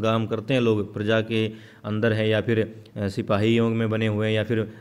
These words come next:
राजमहल के अंदर जिस भी प-, ओहदे पर हैं, पद पर हैं, वो लोग इतने बेखौफ हैं कि धनाजी सरदार अपने आप संभाल लेंगे, मल्हार राव को कौन पूछता है।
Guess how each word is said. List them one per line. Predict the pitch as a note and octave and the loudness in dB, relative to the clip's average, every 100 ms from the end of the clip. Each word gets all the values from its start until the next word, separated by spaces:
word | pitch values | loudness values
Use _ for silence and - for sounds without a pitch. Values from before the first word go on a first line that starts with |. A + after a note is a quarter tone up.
| - | -4
राजमहल | G#2+ A2 A2 G#2 G#2+ | 0 2 2 2 2
के | A#2 | 0
अंदर | G#2+ G#2+ | 0 0
जिस | G#2 A2 | -2 -2
भी | A2 | -2
प-, | A2+ G2 A#2+ | -4 -6 -4
ओहदे | G#2 A2 | 0 0
पर | A2+ | 0
हैं, | G#2 F#2+ | -2 -2
पद | G2+ | -2
पर | G#2 G#2+ | 0 0
हैं, | G#2+ G#2+ - - - | -2 -6 -18 -16 -4
वो | A2+ C#3 | 2 4
लोग | C#3+ | 4
इतने | C3+ C#3 C#3+ | 2 2 4
बेखौफ | C#3 C3+ C3 | 4 4 2
हैं | C3 | 2
कि | B2+ | 2
धनाजी | A2 A#2 B2 | 2 2 2
सरदार | A#2 G#2+ A#2 | 0 2 2
अपने | A2+ A2+ | 2 0
आप | |
संभाल | A2 G2 G2 | 0 0 2
लेंगे, | A#2+ B2+ | 2 2
मल्हार | G#2+ G2+ G2+ A2 | 2 2 2 2
राव | A2 | 2
को | G#2+ | 0
कौन | A2 | -2
पूछता | G2 F#2+ - | -2 -4 -4
है। | F2 | -6